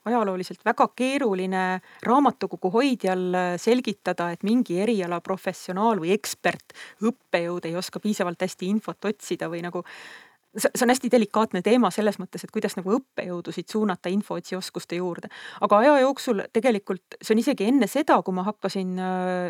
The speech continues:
ütleme siin Tartu Ülikooli raamatukogus tööle, ma olen kuulnud, et, äh, minu eelkäijad, raamatukogu hoidjad, nemad tegid seda tööd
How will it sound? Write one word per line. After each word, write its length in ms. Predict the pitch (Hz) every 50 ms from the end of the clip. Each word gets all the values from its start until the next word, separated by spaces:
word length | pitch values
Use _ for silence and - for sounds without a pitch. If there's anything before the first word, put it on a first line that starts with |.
| - - 190
ütleme 240 | - - 185 180 175
siin 240 | - 196 180 180 180 175 - - - - -
Tartu 240 | 240 302 - - 226 214
Ülikooli 760 | 208 208 196 - 190 185 185 185 185 185 185 180 180 180 - - -
raamatukogus 640 | 202 220 220 196 - - 175 185 175 175 170 -
tööle, 460 | - - 285 311 285 240 202 190 185 180 _ - - - - - - - - -
ma 80 | -
olen 160 | 202 196 180
kuulnud, 400 | 240 269 311 302 254 196 170 -
et, 160 | 180 180 _ _ _ - 190
äh, 140 | 185 180 175
minu 160 | 185 202 226
eelkäijad, 640 | 277 349 330 247 170 - 175 175 170 170 170 - - _ -
raamatukogu 560 | 202 190 180 175 - 180 - 175 - 185 165
hoidjad, 400 | 196 202 202 185 - 165 - 214
nemad 220 | 269 311 269 - 233
tegid 240 | 226 233 202 -
seda 160 | - 185 - 180
tööd 320 | 180 240 262 233 196 -